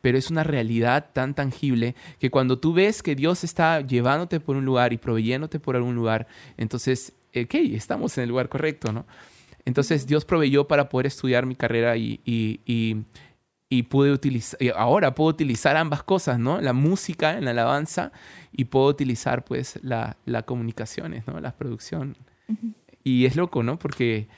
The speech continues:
Speaker 1: ah, en ese proceso es donde me, me doy cuenta, ok, Dios me está llamando para hacer esto, ¿no?
Speaker 2: Cool.
Speaker 1: Sí.
Speaker 3: Yes, qué
Speaker 1: <laughs>
Speaker 3: chévere.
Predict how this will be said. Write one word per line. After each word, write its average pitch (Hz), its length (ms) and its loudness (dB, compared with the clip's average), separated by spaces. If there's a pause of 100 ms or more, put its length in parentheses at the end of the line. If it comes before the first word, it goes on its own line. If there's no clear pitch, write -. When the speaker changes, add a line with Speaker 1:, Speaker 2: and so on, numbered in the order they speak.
(200)
Speaker 1:
ah, 123 220 0
en 139 220 4
ese 165 240 0
proceso 165 440 -2
es 190 60 2
donde 135 240 0
me, 117 140 -4
me 127 180 -2
doy 120 160 2
cuenta, 139 460 -2
ok, 110 160 -4 (120)
Dios 117 220 0
me 131 60 -6
está 123 240 -4
llamando 113 340 -4
para - 160 -12
hacer - 220 -14
esto, - 220 -14
¿no? 120 120 -10 (800)
Speaker 2:
Cool. 202 580 -12 (140)
Speaker 1:
Sí. 131 300 -16 (320)
Speaker 3:
Yes, 202 380 2 (160)
qué 269 100 -2
Speaker 1:
<laughs> - 60 -4
Speaker 3:
chévere. 196 460 -6